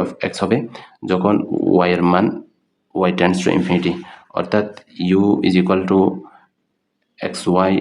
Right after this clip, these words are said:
is equal to u of x y is approximation capital letter u of x হবে যদি y এর মানটা সামান্য পরিবর্তিত হয়। y এর মানটা যদি সামান্য পরিবর্তিত হয়, অর্থাৎ জিরো থেকে এখানে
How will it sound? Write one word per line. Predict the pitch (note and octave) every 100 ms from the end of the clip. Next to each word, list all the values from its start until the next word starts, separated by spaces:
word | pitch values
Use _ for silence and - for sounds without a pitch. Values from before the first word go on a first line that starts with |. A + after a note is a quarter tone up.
| -
is | F2+ F2
equal | F#2+ F#2+ G#2+
to | A#2+ - - - _ _ _ _ _ _ _ _ _ _ - G2 -
u | -
of | - -
x | - G2
y | F#2 -
is | - - - - - _ _ _ _ _ _ _ _ _ _ _ _ _ -
approximation | F#2+ F#2 F2 F#2 G2 - G2 G#2+ - - - _ _ -
capital | F2+ F#2 G#2 G#2
letter | G2+ G2+ F2+ F#2
u | F#2
of | F#2 -
x | - - - - _ _ -
হবে | F#2 G2+ F2+ F#2
যদি | F2+ F#2+ - F#2+
y | F2+
এর | F2+
মানটা | F2 F2+ G2 -
সামান্য | F#2 F#2 G#2 -
পরিবর্তিত | F#2 E2+ F2+ - E2+ F2+
হয়। | E2+ - - - - - - F#2
y | F#2+
এর | G2
মানটা | F#2+ G#2
যদি | G#2+ A#2
সামান্য | G2 G2+ G2+ G2
পরিবর্তিত | F2+ F2+ F2+ F2+ F2+ G2
হয়, | G2 - - _ - F#2
অর্থাৎ | F#2 F#2 - F2+
জিরো | F#2+ G2 G2
থেকে | G2 G2 -
এখানে | - G2